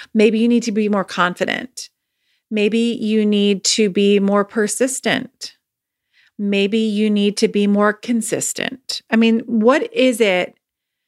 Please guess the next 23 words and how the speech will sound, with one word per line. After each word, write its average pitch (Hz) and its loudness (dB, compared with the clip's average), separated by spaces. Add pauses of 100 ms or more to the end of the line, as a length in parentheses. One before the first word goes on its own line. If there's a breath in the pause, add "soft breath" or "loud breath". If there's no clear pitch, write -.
(180)
Who 311 2
do 262 0
you 233 4
need 254 4
to 247 2
be 202 0
to 208 -2
reach 190 0 (120)
your 180 2
goals? - -4 (1120)
And 220 2
I 214 4
really 226 2
want 254 -2
you 214 0
to 190 -2
sit 208 -6
there 185 0
in 185 -8
that - -6
for 98 -4
a 95 -4
minute, 87 -8